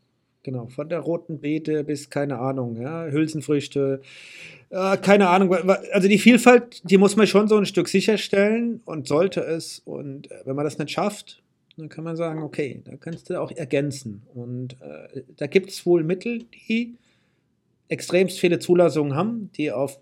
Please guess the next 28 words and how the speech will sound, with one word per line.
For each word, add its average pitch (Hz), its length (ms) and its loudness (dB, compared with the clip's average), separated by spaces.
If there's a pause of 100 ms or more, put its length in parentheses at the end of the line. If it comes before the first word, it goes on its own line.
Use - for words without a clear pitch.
(180)
natürlichen 156 420 -2
Produkten 151 420 -4
basieren. 143 440 0
Natürlich 143 420 -4
sind 135 160 -4
sie 135 100 -4
künstl-, 143 480 -10
also 131 140 -6
sind 135 120 0
sie, 131 220 -8
sind 131 180 -2
sie 135 100 -4
dann 127 160 -2
entsprechend 123 560 -6 (100)
aufbereitet. 156 800 -4 (680)
Ja, 135 300 -12 (340)
ähm, 131 600 -6 (1200)
und 143 160 -4
die 156 80 0
funktionieren. 156 840 -6 (120)
Und, 107 480 -12
ähm, 107 600 -12 (420)
es 131 120 -10
funktioniert 147 420 -8
bei 113 100 -8
mir, 107 200 -10 (300)
wie 147 160 -2
beschrieben. 156 540 -8